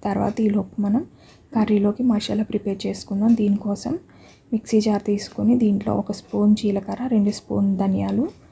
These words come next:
వేసుకోవాలి. తర్వాత మనం ఒక త్రీ పెద్ద సైజు ఆనియన్స్ తీసుకొని ముక్కలుగా కట్ చేసుకుని పెట్టుకోవాలి. అలాగే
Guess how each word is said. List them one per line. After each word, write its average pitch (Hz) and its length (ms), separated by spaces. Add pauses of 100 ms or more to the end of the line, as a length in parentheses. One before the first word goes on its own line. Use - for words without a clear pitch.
(440)
వేసుకోవాలి. 208 680 (1500)
తర్వాత 214 440 (120)
మనం 220 180 (260)
ఒక 214 140 (120)
త్రీ 220 140 (140)
పెద్ద 190 200 (120)
సైజు 214 260 (100)
ఆనియన్స్ 202 380 (100)
తీసుకొని 214 500 (580)
ముక్కలుగా 220 500
కట్ 208 220
చేసుకుని 208 440
పెట్టుకోవాలి. 196 600 (1800)
అలాగే 208 360